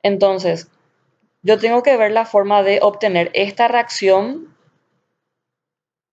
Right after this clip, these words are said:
como, eh, la reacción global, acoplando estas dos reacciones que tengo de la hidrólisis del A T P y de la hidrólisis de la glucosa seis fosfato. Entonces, lo que yo veo es que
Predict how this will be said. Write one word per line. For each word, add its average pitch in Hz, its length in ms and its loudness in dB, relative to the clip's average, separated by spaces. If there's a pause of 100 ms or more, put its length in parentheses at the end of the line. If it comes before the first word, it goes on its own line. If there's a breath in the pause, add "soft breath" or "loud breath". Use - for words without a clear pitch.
(220)
como, 196 640 0 (300)
eh, 175 380 2
la 185 140 4
reacción 190 440 0
global, 202 560 2 (560)
acoplando 202 800 0
estas 196 360 -6
dos 185 160 0
reacciones 202 840 -2 (760)
que 208 120 0
tengo 180 600 0
de 175 140 -2
la 190 100 2
hidrólisis 185 460 -2
del 220 120 -4
A 220 60 0
T 233 140 0
P 254 300 0
y 233 80 -10
de 233 100 -2
la 233 100 0
hidrólisis 190 540 0
de 208 60 -4
la 214 120 2
glucosa 190 440 -4
seis 170 300 -6
fosfato. 180 540 -6 (1500 soft breath)
Entonces, 202 680 0 (200)
lo 208 120 -6
que 220 140 2
yo 233 240 4
veo 226 340 2
es 190 140 0
que 196 340 -2